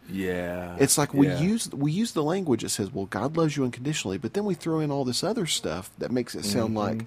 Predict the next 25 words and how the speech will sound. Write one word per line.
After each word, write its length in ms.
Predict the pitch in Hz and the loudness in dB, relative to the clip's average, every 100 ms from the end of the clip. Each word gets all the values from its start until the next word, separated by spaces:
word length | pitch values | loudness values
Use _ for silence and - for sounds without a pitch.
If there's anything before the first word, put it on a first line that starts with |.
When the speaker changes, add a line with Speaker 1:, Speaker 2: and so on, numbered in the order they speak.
| - - - | -12 -20 -2
Speaker 2:
you 140 | 143 | 0
can 160 | 151 135 | 4 4
improve 460 | 107 - 180 202 | 4 4 4 4
upon 320 | 135 - 92 98 | 2 2 -2 0
his 240 | 95 92 | -2 -2
love 480 | 98 87 87 98 - - - - - - | -2 -2 -2 -6 -10 -20 -20 -20 -8 2
if 200 | 143 147 | 4 6
you'll 160 | 143 | 4
simply 460 | 120 147 127 123 117 | 6 4 4 4 2
do, 400 | 110 107 101 101 - - - - | 4 4 2 0 -6 -20 -12 0
you 100 | 113 | 2
know, 220 | 95 - | 4 2
A, 240 | 113 107 | 4 4
B, 220 | 98 104 95 | 4 2 2
and 120 | 92 | 0
C. 340 | - 110 71 - - - - - | 2 2 0 -16 -20 -20 -20 -4
Speaker 1:
Yeah. 280 | 120 110 90 - - | -2 0 -4 -6 4
Speaker 2:
But 140 | - | 6
I, 260 | 170 165 - | 6 2 0
we 280 | 143 185 | 0 2
need 240 | 277 170 131 | 4 2 2
somebody 480 | - 180 202 175 139 | 0 0 -2 0 -2
to 80 | |
come 200 | 143 151 160 | -2 -2 0
along 520 | 165 104 87 87 | 2 2 0 -4